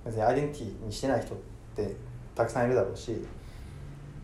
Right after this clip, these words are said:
逆に音楽詳しくないことを、まあ、む-、むしろ僕が特殊ですよね。音楽詳しくないことをアイデンティティ化するという。だ-、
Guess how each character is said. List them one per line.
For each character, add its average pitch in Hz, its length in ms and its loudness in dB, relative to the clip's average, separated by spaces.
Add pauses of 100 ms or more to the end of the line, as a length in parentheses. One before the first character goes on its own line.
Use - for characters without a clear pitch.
(120)
逆 131 60 -2
に 127 80 4
音 139 140 4
楽 127 180 4
詳 170 160 6
し - 100 -2
く - 80 -2
な 139 120 6
い 143 40 2
こ - 100 2
と 123 100 4
を、 127 340 6 (160)
ま 156 340 4
あ、 120 60 -2
む-、 131 80 4 (200)
む 185 80 10
し - 100 4
ろ 113 60 6
僕 214 400 8
が 208 100 10
特 202 300 2
殊 180 80 0
で 175 60 4
す 175 60 -2
よ - 80 -4
ね。 - 80 -8 (600)
音 185 80 4
楽 - 200 6
詳 196 60 12
し 196 80 4
く - 60 2
な 143 80 8
い - 20 6
こ 123 60 6
と - 100 6
を - 80 4
ア 117 40 6
イ - 40 2
デ - 60 0
ン 120 80 2
テ - 80 -4
ィ - 20 -8
テ 123 60 4
ィ - 40 4
化 - 20 4
す - 120 -2
る 113 80 0
と - 120 -6
い - 120 -2
う。 - 100 -6 (4000)
だ-、 131 240 4